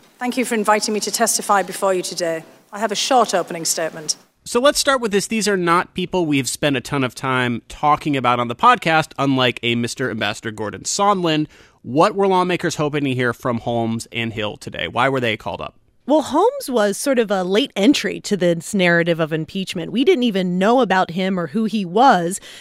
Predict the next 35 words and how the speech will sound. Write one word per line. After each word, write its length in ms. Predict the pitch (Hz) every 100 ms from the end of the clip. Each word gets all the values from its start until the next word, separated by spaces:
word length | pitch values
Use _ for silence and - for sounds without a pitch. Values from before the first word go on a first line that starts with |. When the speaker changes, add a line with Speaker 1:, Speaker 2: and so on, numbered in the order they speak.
| -
Speaker 3:
until 560 | 202 214 226 214 202 196
Bill 260 | 185 214
Taylor, 460 | 202 262 320 254 185
the 120 | 196
top 240 | - 190 -
diplomat 400 | 175 180 175 165
in 60 |
Ukraine, 520 | 214 311 - 175 175 202 - -
testified 640 | - 208 - 226 - 180 170
last 320 | 175 165 -
week. 340 | 269 302 - - - -
Uh, 180 | 202 180
David 220 | - 294 339
Holmes 340 | 285 269 240 -
is 260 | 190 190 -
a 100 | 170
staffer 600 | - 208 208 - 285 294
in 180 | 208 196
the 160 | 175 -
embassy 520 | 233 277 - 262 285 - -
who, 280 | 226 214 190
uh, 160 | 175 175
worked 240 | 170 202 -
for 200 | 196 175
former 320 | - 226 233
Ambassador 480 | 220 208 208 202 202
Marie 280 | 185 180
Yovanovitch 440 | 175 226 226 233 - _ -
and 220 | - 185 180
then 120 | 170
also 300 | - 202 240
reported 460 | 202 - 202 196 185
to 100 | 175
Bill 200 | 170 170
Taylor, 480 | 254 294 262 185